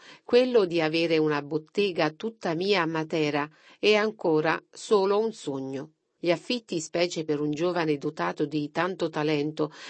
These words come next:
ma poche risorse, sono davvero proibitivi. La mia poi non è un'attività commerciale come le altre. La costruzione di uno strumento, specie se fatto con minuziosità e scrupolo, porta via molto tempo.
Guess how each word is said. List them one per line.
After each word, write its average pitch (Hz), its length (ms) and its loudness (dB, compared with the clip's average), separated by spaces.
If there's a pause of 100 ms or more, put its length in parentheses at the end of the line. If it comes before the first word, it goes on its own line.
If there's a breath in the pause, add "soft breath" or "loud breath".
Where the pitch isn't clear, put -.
(120 loud breath)
ma 156 280 2
poche 160 260 2
risorse, 156 680 -2
sono 160 300 -2
davvero 165 500 2
proibitivi. 156 880 -4 (380 loud breath)
La 175 180 2
mia 208 300 0
poi 196 460 2
non 180 180 -2
è 175 80 0
un'attività 156 600 -2
commerciale 151 800 0
come 151 280 -2
le 147 140 2
altre. 151 500 -2 (300 loud breath)
La - 100 2
costruzione 214 680 0
di 156 80 -4
uno 170 140 0
strumento, 151 760 -2
specie 175 460 -2
se 160 120 -2
fatto 160 540 0
con 180 180 2
minuziosità 170 1000 -2
e 180 120 0
scrupolo, 156 720 -2 (280 loud breath)
porta 202 340 2
via 185 240 2
molto 175 380 -4
tempo. 143 560 -6